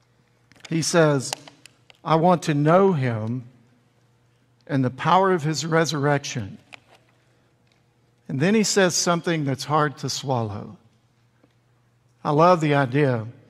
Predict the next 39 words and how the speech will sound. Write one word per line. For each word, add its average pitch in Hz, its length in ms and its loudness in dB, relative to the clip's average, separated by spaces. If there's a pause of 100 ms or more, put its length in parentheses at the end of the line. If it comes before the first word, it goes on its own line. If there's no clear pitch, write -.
(320)
"I 151 120 2
want 185 280 4
to 175 100 2
know 190 340 6
him 208 480 4
and 156 140 0
the 143 80 0
power 214 520 0
of 190 120 0
his 180 220 -2
resurrection." 151 920 -2 (1200)
And 131 140 -8
then 120 160 -4
Paul 143 300 0
says, 110 600 -6 (920)
"And 135 160 -4
the 113 80 -6
fellowship 165 640 -6
of 113 140 -10
his 120 160 -12
suffering." - 640 -14 (2000)
And 151 100 -2
I 185 80 4
don't 214 160 6
understand 175 600 0
that. 117 280 -4 (220)
I 160 40 -6
don't 170 200 0
understand 160 640 -2
the 131 60 -2
fellowship 175 540 2
of 151 100 -4
the 131 120 -4
suffering, 135 580 -4
but 143 180 -4
we're 143 140 -6
called 180 400 -2
into 165 340 -6
it. 110 220 -10